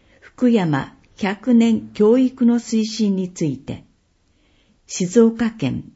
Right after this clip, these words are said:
静岡市、総合的な不登校対策の推進について。福岡市では、人生百年時代を見据え、持続可能な社会を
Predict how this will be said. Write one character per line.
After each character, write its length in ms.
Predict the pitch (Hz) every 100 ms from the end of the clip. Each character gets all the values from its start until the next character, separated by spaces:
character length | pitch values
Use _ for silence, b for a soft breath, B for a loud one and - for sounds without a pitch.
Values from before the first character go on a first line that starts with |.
| _
静 340 | - - 170 208
岡 300 | 196 202 180
市、 380 | - 101 - _ _ _ _ _ -
総 300 | - 247 262
合 220 | 262 262
的 280 | 247 226 214
な 140 | 220
不 80 | 226
登 220 | - 247
校 320 | 247 247 233
対 240 | 226 214 196
策 320 | - 151 135
の 160 | 135 135
推 260 | - 190
進 340 | 208 - 196 175
に 180 | 175
つ 120 | - 139
い 100 | -
て。 320 | - - - _ _ _ _ _ _ _ _ _ _ _ _ _ _ _ _ _ _ _ _ _
福 280 | - - 247
岡 280 | 247 233
市 160 | 226 165
で 120 | 147
は、 260 | 127 123 - _ _ _ 143
人 300 | 196 233 214
生 420 | - 139 123 -
百 340 | - 196 196 254
年 260 | 254 247
時 140 | 254 247
代 260 | 214 165
を 80 | 143
見 120 | 139
据 260 | 139 151 135
え、 180 | 131 b b b
持 140 | - 190
続 300 | 254 - -
可 160 | 214
能 260 | 208 202 202
な 140 | 190
社 180 | - 196
会 320 | - 160 147
を 220 | 147 139